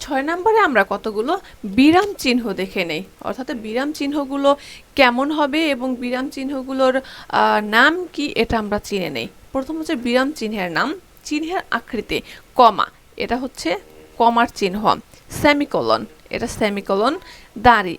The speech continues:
এটা হচ্ছে দাড়ির চিহ্ন, জিজ্ঞাসা চিহ্ন, এটা হচ্ছে জিজ্ঞাসা বা প্রশ্নবোধক চিহ্ন, বিস্ময় চিহ্ন, অবাক যেটা, এক্সক্লেমেটরি এটা। বাক্যের অর্থ স্পষ্টভাবে বোঝানোর জন্য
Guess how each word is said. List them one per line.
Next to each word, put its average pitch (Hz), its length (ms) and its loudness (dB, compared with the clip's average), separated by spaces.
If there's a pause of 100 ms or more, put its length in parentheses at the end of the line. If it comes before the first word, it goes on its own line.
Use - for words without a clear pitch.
এটা 262 160 -4
হচ্ছে 254 220 -4
দাড়ির 214 440 2
চিহ্ন, 214 440 -2 (480)
জিজ্ঞাসা 339 560 0
চিহ্ন, 208 400 -4 (160)
এটা 254 180 -4
হচ্ছে 339 200 -6 (100)
জিজ্ঞাসা 247 420 -2
বা 359 100 2
প্রশ্নবোধক 202 540 -6
চিহ্ন, 196 300 -6 (420)
বিস্ময় 311 480 4
চিহ্ন, 214 380 -6 (240)
অবাক 208 520 2
যেটা, 185 260 -8
এক্সক্লেমেটরি 196 680 -6 (280)
এটা। - 320 -8 (1120)
বাক্যের 269 580 0
অর্থ - 340 2
স্পষ্টভাবে 339 800 -2
বোঝানোর 247 520 -4
জন্য 254 240 -2